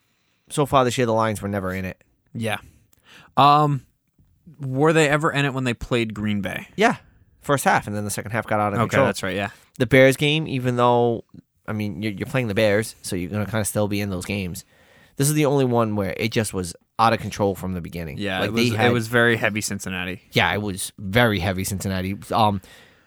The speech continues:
Speaker 1: the Lions scored all their points in the third,
Speaker 2: Mm-hmm.
Speaker 1: I mean, in the fourth, but every time they scored, the defense just gave up another score.
Speaker 2: Mm-hmm.
Speaker 1: So it's, th-,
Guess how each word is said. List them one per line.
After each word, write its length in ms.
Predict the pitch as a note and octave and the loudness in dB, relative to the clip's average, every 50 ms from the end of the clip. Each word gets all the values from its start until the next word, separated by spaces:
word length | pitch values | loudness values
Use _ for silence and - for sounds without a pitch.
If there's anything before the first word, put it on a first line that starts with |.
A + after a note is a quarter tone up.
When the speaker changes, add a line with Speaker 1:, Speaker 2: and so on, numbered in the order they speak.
| _ _ _ - | _ _ _ -2
Speaker 1:
the 80 | B2 | 0
Lions 360 | A#2 B2 C3+ C#3+ C#3+ C3 B2 | 2 4 4 4 4 4 2
scored 240 | - - C#3 C3+ B2+ | 0 0 2 4 6
all 140 | B2 B2+ B2+ | 6 6 6
their 140 | B2 A#2+ - | 6 4 2
points 340 | - - C#3 C3+ B2+ - B2 | 2 0 0 0 0 0 -4
in 80 | A2 | -4
the 60 | F#2+ | -6
third, 480 | - - - D3+ D3+ C3 A2+ A2+ B2+ C3 - _ - | -4 0 2 4 6 6 4 4 0 -4 -10 _ -10
Speaker 2:
Mm-hmm. 220 | A#2+ A2 A#2+ B2 B2+ | -10 -8 -6 -2 0
Speaker 1:
I 100 | C3+ C#3 | 2 2
mean, 140 | C3 B2 B2+ | 2 2 0
in 60 | B2 | 0
the 60 | A2 - | -2 -2
fourth, 680 | - - D#3+ E3 D3 A#2+ A#2+ - - - - - - | 2 4 6 8 8 6 4 2 -4 -14 -20 -12 -2
but 80 | - C3 | 2 2
every 140 | C#3 C#3 A#2+ | 2 2 2
time 160 | C#3 C#3 C3 | 2 2 2
they 80 | A#2 | 2
scored, 320 | G#2+ - - D#3+ D#3 C3 G#2+ | 0 0 2 2 2 2 2
the 40 | G2+ | 0
defense 280 | A#2+ A#2 - A#2 G2+ | -2 -2 -2 -2 -4
just 120 | - G2+ - | -4 -4 -2
gave 120 | A#2 G#2+ | 0 0
up 100 | G#2+ F#2 - | 0 0 -2
another 200 | G2 G2 E2+ F2+ | -4 -4 -6 -6
score. 320 | - - A2 F#2+ D#2+ - - - | -2 -2 0 0 -2 -4 -10 -16
Speaker 2:
Mm-hmm. 120 | A#2+ A2+ G2+ | -16 -8 -2
Speaker 1:
So 180 | G#2+ B2+ A#2+ | 2 2 2
it's, 140 | A2+ - - | 2 0 -4
th-, 240 | - A#2 A2+ - | -10 -14 -14 -14